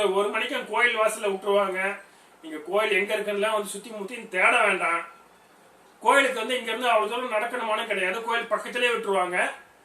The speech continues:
போய் மத்தியானம் ஒரு, ஒரு மணியிலிருந்து ஒரு ஒண்ணு முப்பது வரைக்கும் ஒரு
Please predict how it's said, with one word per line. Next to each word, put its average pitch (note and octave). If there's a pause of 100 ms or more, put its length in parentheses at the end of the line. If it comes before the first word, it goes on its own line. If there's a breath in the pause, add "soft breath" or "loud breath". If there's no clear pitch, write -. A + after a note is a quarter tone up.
(540)
போய் C#4+ (180)
மத்தியானம் C4
ஒரு, A3+ (120)
ஒரு C#4+
மணியிலிருந்து D4 (100)
ஒரு B3
ஒண்ணு C#4 (100)
முப்பது B3
வரைக்கும் A3+
ஒரு G3